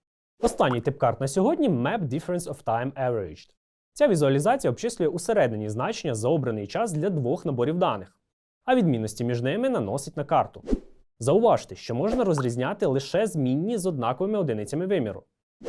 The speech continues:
Наприклад, можна порівняти різні дані з температурою у градусах Цельсія. А тепер коротко підсумуємо. Сьогодні ми розглянули типи візуалізації у програмі Giovanni та типи карт, які дозволяють створювати інтерфейс.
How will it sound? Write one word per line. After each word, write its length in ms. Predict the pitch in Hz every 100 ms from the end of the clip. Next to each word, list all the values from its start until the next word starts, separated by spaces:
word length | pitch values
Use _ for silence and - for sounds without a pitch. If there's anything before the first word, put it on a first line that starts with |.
| -
Наприклад, 500 | 170 - 131 147 262
можна 240 | 175 226 202
порівняти 520 | 135 117 143 214 147
різні 300 | 120 104 98
дані 260 | 107 202
з 60 | 170
температурою 720 | - 110 110 98 151 233 226
у 100 | 233
градусах 440 | 202 233 220 202 -
Цельсія. 460 | 139 - - - - - - -
А 100 | 226
тепер 340 | 254 262 330
коротко 320 | - 220 220 -
підсумуємо. 640 | - - 143 110 87 - _ _ - - -
Сьогодні 380 | - 160 247 330
ми 120 | 190
розглянули 460 | 190 127 208 214 151
типи 240 | 208 202
візуалізації 720 | 147 120 117 117 165 277 160
у 20 |
програмі 400 | - 117 143 208
Giovanni 540 | 165 180 202 135 107 196
та 140 | 254
типи 260 | 254 302 -
карт, 380 | - 147 254 -
які 220 | 180 196
дозволяють 440 | 294 196 156 214 180
створювати 480 | - 135 170 170
інтерфейс. 640 | 151 156 151 131 85 -